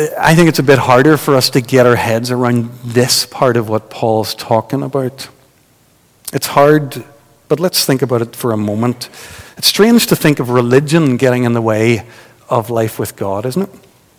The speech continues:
But that's what Paul's talking about here. God has revealed himself to us in Jesus Christ.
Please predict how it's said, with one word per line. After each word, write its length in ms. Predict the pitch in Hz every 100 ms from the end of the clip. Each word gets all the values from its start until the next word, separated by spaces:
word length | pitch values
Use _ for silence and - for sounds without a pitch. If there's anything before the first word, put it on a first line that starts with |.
| _ _ _ _ _ _ -
But 80 |
that's 240 | - 202 -
what 160 | -
Paul's 280 | - 143 131
talking 360 | - 120 - 143
about 180 | 135 127
here. 320 | 117 117 135 - _ _ _ _ _ _ _ _ _ _ _ - - - - - - _ -
God 320 | 175 185 165
has 320 | 127 151 123
revealed 500 | 135 117 131 147 147
himself 520 | 143 131 - 127 117
to 220 | - 135
us 220 | 127 - -
in 160 | 117
Jesus 420 | - 113 113 107
Christ. 600 | - - 104 113 - -